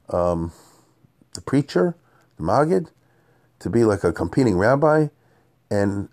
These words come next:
over the course of time, after eighteen thirty-six or thirty-seven, the old king died. Uh, the government became more, the Prussian government became more amenable, shall we say, to Reform Judaism.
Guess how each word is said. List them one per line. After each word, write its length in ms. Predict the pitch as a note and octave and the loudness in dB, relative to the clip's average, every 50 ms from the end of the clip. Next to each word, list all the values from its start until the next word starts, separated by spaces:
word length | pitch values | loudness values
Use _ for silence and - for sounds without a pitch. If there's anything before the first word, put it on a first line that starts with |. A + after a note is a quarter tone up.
| _ _ | _ _
over 240 | D3 E3+ E3 D#3+ | 2 4 6 4
the 80 | C#3+ C3+ | 2 2
course 300 | - - C#3 D3 C#3+ - | 2 2 2 2 2 2
of 100 | B2+ B2 | -2 0
time, 220 | - C#3+ C3 A2+ | 2 0 2 4
after 260 | A2 A2+ A2+ - A2 A#2 | 2 2 0 0 0 0
eighteen 260 | B2+ B2 - B2 A2+ | 0 2 0 -2 -2
thirty-six 640 | - B2 A2+ A2 A2+ A2 - - F2 - - - - | 0 0 0 0 0 -2 -2 0 0 0 0 0 -4
or 80 | F2+ F2 | -4 -4
thirty-seven, 720 | - A2+ G#2+ G#2 G#2+ - - C#3+ C#3 B2 A2 A2 G#2+ G#2+ - _ _ _ _ _ _ _ _ _ | -2 0 0 0 0 0 0 0 2 2 2 0 0 -2 -6 _ _ _ _ _ _ _ _ _
the 100 | - G#2+ | 0 2
old 240 | A#2 B2 C3 B2 - | 4 4 4 2 0
king 240 | - C#3+ B2+ B2 A2+ | 0 0 2 2 4
died. 480 | B2 C#3 D3 C#3+ A#2+ G2+ G#2 G#2+ G#2+ - _ _ _ _ _ _ _ _ _ _ _ - | 4 6 6 6 6 4 4 2 -2 -6 _ _ _ _ _ _ _ _ _ _ _ -4
Uh, 300 | G#2 G2 F#2+ F#2+ F#2+ F#2+ F#2 - - - - - - | 0 2 4 4 4 4 2 -2 -10 -18 -20 -14 -12
the 60 | A#2 | -4
government 380 | F2+ B2 B2+ C#3+ C#3 C3 A#2 - | 0 2 2 2 2 0 -2 -2
became 440 | - G2 - - A#2 G#2+ G2+ G2+ | -4 -6 -4 -2 0 2 2 4
more, 320 | G#2+ A2+ A#2 A#2 A2+ A2 - | 4 4 4 4 4 4 2
the 120 | - G#2+ | -2 -4
Prussian 340 | - - - C3 B2 - A#2+ | -4 -2 -2 -2 0 0 0
government 300 | G#2+ B2 B2 A#2 G2 G2 | 2 2 2 2 0 -2
became 360 | G2 F#2 - A#2 G#2 G#2 A2 | -4 -6 -4 -2 0 2 2
more 380 | A2+ A2+ A2 A2 A2 A2 A2 - _ _ _ _ _ _ _ _ _ _ _ _ _ _ - | 4 4 4 4 4 2 0 -2 _ _ _ _ _ _ _ _ _ _ _ _ _ _ -6
amenable, 500 | G2 F#2+ G#2+ C3 D#3 E3+ D#3+ F3+ F3 D#3+ | -2 2 4 4 4 4 4 4 2 2
shall 200 | - E3 E3 E3 | 4 2 4 4
we 80 | E3+ | 2
say, 200 | D3+ - - D3 C#3 | 4 4 2 2 2
to 140 | - - | 0 0
Reform 380 | G#2 G#2 G2 - - A#2+ B2 A#2 | 0 0 0 0 0 2 2 2
Judaism. 560 | G#2+ B2+ C#3+ D#3 E3 E3 E3+ F#3 F3+ F3 - | 2 2 2 4 2 2 2 0 -2 -2 -6